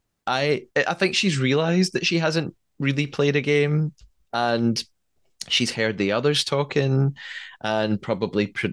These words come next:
you know, the producers are on set talking to them, "Right, guys, we're going into the final. You've got to give these speeches." It's like it's sort of suddenly occurred to her, "Oh, shit, I need to convince them that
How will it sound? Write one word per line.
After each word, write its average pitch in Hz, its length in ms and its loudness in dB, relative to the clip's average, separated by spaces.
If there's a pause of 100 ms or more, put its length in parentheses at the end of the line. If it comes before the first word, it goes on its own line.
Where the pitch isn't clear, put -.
(140)
you 135 120 0
know, 113 100 2
the 90 100 0
producers 107 680 0
are 104 100 0
on 104 160 0
set 101 400 -2
talking 110 340 -2
to - 80 -8
them, 104 140 0
"Right, 110 200 0
guys, 117 480 0 (460)
we're 143 100 0
going 135 140 0
into 123 180 -4
the 120 60 0
final. 120 560 0
You've 120 140 2
got 107 120 2
to 113 80 0
give 120 180 -2
these 123 140 2
speeches." - 460 -2
It's 156 200 0
like 196 220 0
it's 214 140 2
sort - 400 0
of 196 120 -4
suddenly 160 520 0
occurred 139 340 -4
to - 100 -2
her, 120 180 0 (220)
"Oh, 131 340 2
shit, 120 420 0 (320)
I 143 520 0 (800)
need 131 280 0
to 139 100 0
convince 120 640 -2
them 104 320 -2
that - 140 -2